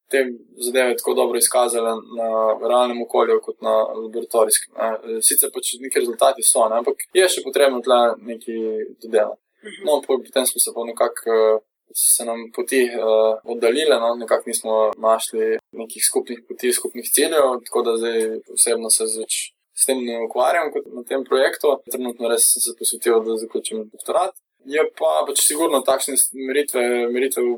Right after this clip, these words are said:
Speaker 1: prehrani, v prehrambeni industriji, eh, hrana, kemija,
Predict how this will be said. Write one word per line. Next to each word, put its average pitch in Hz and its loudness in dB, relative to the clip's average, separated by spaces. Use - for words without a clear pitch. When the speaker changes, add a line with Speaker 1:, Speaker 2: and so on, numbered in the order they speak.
Speaker 1:
prehrani, 131 2
v 120 -6
prehrambeni 131 -2
industriji, 120 -2
eh, 110 -2
hrana, 120 0
kemija, 131 0